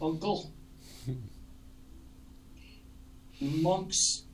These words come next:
bowed to me as if I were a saint, and I embraced their dead as my true brothers. And God's loving eyes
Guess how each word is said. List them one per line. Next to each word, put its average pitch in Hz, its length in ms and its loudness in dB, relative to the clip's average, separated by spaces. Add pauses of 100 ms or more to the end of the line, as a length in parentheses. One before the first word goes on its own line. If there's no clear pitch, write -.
(280)
bowed 175 400 10
to 208 100 2
me 226 480 6
as 175 220 8
if 180 180 6
I 175 160 4
were 156 260 8
a 139 100 4
saint, 190 760 4 (1800)
and 170 320 6
I 160 420 12
embraced 147 760 6
their 151 360 10
dead 127 600 8 (200)
as 117 220 4
my 143 520 8 (140)
true 160 360 8
brothers. - 720 6 (1200)
And 113 160 4
God's 151 500 8 (140)
loving 151 380 6
eyes 120 560 4